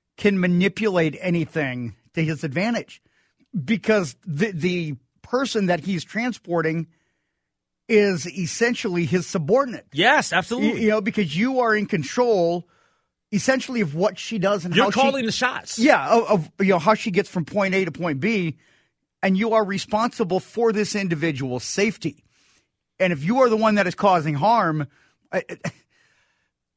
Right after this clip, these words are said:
Speaker 1: now these other incidents, did they say, did these happen after he was, I mean, is there any depth to the other incidents you, that you were talking about? That there were, what,
Speaker 2: Well,
Speaker 1: three,
Speaker 2: yeah, th-,
Speaker 1: three
Speaker 2: they,
Speaker 1: other incidents?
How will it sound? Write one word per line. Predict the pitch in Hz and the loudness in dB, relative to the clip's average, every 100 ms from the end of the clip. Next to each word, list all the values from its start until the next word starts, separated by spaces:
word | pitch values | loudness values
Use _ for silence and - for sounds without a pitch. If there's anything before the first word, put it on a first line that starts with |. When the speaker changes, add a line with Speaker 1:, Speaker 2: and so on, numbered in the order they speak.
| _ _ _ _ _ - | _ _ _ _ _ 0
Speaker 1:
now | 247 240 | 2 2
these | 208 202 233 202 | -2 -2 0 0
other | 247 262 | 0 -2
incidents, | 190 190 226 165 107 - - 151 | 0 0 0 -2 -4 -12 -16 -4
did | 180 175 | -2 0
they | 208 | 0
say, | - 220 | 0 0
did | 170 | 0
these | 160 196 | -2 -2
happen | 202 180 185 196 175 156 143 123 - _ _ _ _ _ - | 2 2 2 0 0 0 -2 -6 -14 _ _ _ _ _ 2
after | 160 - 185 | 2 2 -2
he | 190 | 0
was, | 170 151 - | -2 -2 -2
I | 180 | 0
mean, | 175 156 127 - | 0 -2 -4 -6
is | 180 131 | -4 0
there | 190 | 0
any | 185 147 - _ _ - 120 | 0 -4 -6 _ _ -14 -4
depth | 156 160 - | 0 0 -2
to | 190 | -4
the | 165 170 | 0 0
other | 175 170 - | 0 -2 -2
incidents | 156 185 175 170 | -4 -4 -6 -6
you, | 170 | -8
that | - 151 165 | -6 -6 -6
you | |
were | 165 | -2
talking | 156 156 170 | 0 0 0
about? | 170 175 | 0 0
That | 143 127 - | -4 -8 -6
there | 147 | -4
were, | 139 127 - _ _ | -2 -4 -8 _ _
what, | 147 160 | -6 0
Speaker 2:
Well, | 262 | 2
Speaker 1:
three, | 247 | 2
Speaker 2:
yeah, | 156 | 0
th-, | 202 | -2
Speaker 1:
three | 220 | 4
Speaker 2:
they, | 233 | 4
Speaker 1:
other | 214 | 4
incidents? | 208 - 226 220 | 2 0 -2 -2